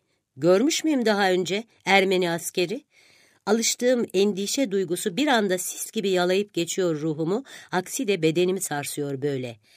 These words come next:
Ermeni olmayan bu duyguyu bilmez. Unutamam bunu.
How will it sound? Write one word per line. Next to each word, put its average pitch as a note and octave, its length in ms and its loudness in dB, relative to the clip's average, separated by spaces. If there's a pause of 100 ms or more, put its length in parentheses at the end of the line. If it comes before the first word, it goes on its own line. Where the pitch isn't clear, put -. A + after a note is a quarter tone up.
(280)
Ermeni F#3+ 420 0
olmayan F#3 640 0
bu D3+ 100 -8
duyguyu D#3+ 460 -4
bilmez. C3+ 640 -6 (480)
Unutamam G3 580 -2
bunu. C3+ 240 -8